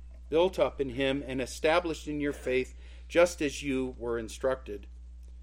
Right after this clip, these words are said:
They are being built up. So they are Christians, they're firmly rooted in Jesus. However, they are being built up.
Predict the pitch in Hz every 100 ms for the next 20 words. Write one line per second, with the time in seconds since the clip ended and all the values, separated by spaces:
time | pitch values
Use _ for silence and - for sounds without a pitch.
0 | - - - 165 160 165 156 143 147 131
1 | 123 - 123 95 - 113 110 - - 165
2 | - 175 160 120 104 156 139 127 123 190
3 | 175 160 151 147 147 147 - - - 139
4 | 143 143 139 143 143 131 127 123 139 123
5 | 117 - - - 127 127 131 113 -